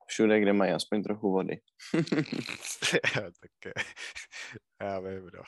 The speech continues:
Speaker 2: <laughs> ale, eh, takovej pokus o vtip, no. A jo, tak, eh, to není málo, ale Holandsko tím je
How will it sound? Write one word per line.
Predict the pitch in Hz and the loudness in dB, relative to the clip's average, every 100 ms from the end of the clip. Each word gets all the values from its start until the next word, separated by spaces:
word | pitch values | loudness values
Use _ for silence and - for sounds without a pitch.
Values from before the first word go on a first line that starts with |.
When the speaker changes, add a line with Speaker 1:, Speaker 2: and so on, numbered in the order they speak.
| - | -6
Speaker 2:
<laughs> | 107 | -2
ale, | 113 - - - - - - 120 _ - | 0 0 -4 -12 -12 -10 -12 -14 _ -18
eh, | 101 98 120 _ _ _ _ _ _ _ _ | -16 -16 -18 _ _ _ _ _ _ _ _
takovej | - - 85 80 | -20 -12 -10 -10
pokus | - - 95 - | -14 -14 -12 -12
o | 101 | -14
vtip, | - - 90 - | -14 -18 -18 -18
no. | 95 98 _ _ _ | -20 -20 _ _ _
A | 98 101 101 104 101 _ _ _ _ - - _ _ - | -18 -16 -16 -18 -20 _ _ _ _ -20 -20 _ _ 0
jo, | 120 190 | 2 2
tak, | 156 143 - | 0 -6 -2
eh, | 135 131 131 | 2 2 0
to | - | -4
není | 131 135 143 | -8 -6 -4
málo, | 120 104 104 101 | 0 0 2 4
ale | 101 104 | 4 2
Holandsko | 107 117 120 - - 123 - - - _ | 0 -2 -2 -6 -4 -4 -4 -20 -20 _
tím | 123 | -4
je | 123 123 123 | 0 2 2